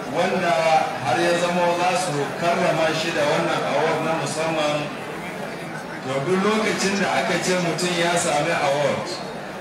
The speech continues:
wanda abin da ke rubuce a jikinta, "La ilaha illallah Muhammadur Rasulullah," to, an kora fa award da duk za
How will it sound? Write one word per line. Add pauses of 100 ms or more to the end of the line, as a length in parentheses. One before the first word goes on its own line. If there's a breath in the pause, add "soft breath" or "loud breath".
(260)
wanda (560)
abin
da
ke
rubuce
a
jikinta,
"La
ilaha
illallah (380)
Muhammadur
Rasulullah," (1300)
to,
an
kora
fa
award
da
duk
za